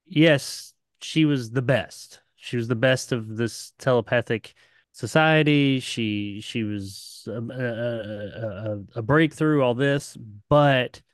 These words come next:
what she's got right here with this lady, I mean, that's gonna be better than anything that we can ever give her. And that's gonna be, that's more valuable than her being, you know,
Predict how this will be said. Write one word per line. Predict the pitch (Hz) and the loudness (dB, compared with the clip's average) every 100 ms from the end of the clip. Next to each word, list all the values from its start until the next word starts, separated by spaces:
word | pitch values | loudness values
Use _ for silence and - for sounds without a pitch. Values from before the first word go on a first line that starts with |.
| _ _ - | _ _ -2
what | 147 | 0
she's | - 156 | 4 4
got | 156 | 4
right | 131 127 | 2 -2
here | 131 135 | -2 -4
with | 117 | -4
this | 127 139 | -6 -6
lady, | 151 160 160 156 147 _ _ _ | -6 -4 -4 -6 -8 _ _ _
I | 120 | -8
mean, | 120 | -4
that's | 120 123 | -4 -4
gonna | - 120 | -4 -4
be | 113 | -2
better | 110 110 | -2 -2
than | 107 104 | -4 -6
anything | 107 104 92 98 95 | -6 -8 -6 -8 -6
that | 92 | -8
we | 101 | -10
can | 98 95 | -8 -8
ever | 85 78 | -8 -10
give | - - | -12 -14
her. | 58 - _ - | -14 -18 _ -2
And | 113 | 0
that's | 110 | 0
gonna | - 117 | 0 0
be, | 107 104 101 _ - | 2 0 -2 _ -2
that's | 147 151 | 0 2
more | 165 135 | 2 2
valuable | 127 123 131 127 135 | 2 2 2 -2 -4
than | 123 113 | -4 -6
her | 107 117 113 104 - _ - | -4 -4 -4 -6 -12 _ -8
being, | 117 113 104 101 _ - | -4 -4 -4 -10 _ -10
you | 113 | -8
know, | 92 90 | -6 -10